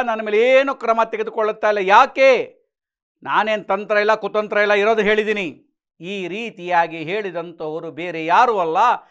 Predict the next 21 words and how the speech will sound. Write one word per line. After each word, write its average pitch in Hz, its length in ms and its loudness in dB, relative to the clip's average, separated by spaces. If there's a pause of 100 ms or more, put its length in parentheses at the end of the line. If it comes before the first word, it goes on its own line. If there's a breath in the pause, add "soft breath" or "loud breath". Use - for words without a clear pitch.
(340 soft breath)
ಯಶವಂತಪುರ 196 760 -4
ವಿಧಾನಸಭಾ 180 680 -2
ಕ್ಷೇತ್ರದ 180 640 -8
ಶಾಸಕ, 180 460 -10 (120)
ಮಾಜಿ 185 380 -2
ಸಹಕಾರ 180 520 -2
ಸಚಿವ 175 380 -10 (100)
ಎಸ್ 180 240 -6
ಟಿ 160 180 -16
ಸೋಮಶೇಖರ್. - 840 -18 (2250)
ಯಶವಂತಪುರ 269 560 -2
ವಿಧಾನಸಭಾ 247 460 0
ಕ್ಷೇತ್ರ 247 400 -6
ವ್ಯಾಪ್ತಿಯ 247 480 0
ಕೆಂಗೇರಿ 220 480 -4
ಉಪನಗರದ 233 500 -6 (120)
ಬಂಡೆಮಠ 208 520 -2
ವಾರ್ಡಿನ 214 400 2 (680)
ವಿವಿಧ 254 280 -6 (360)
ಕಾಮಗಾರಿಗಳು 220 800 2
ಮುಕ್ತಾಯವಾಗಿದ್ದು, 202 1200 -2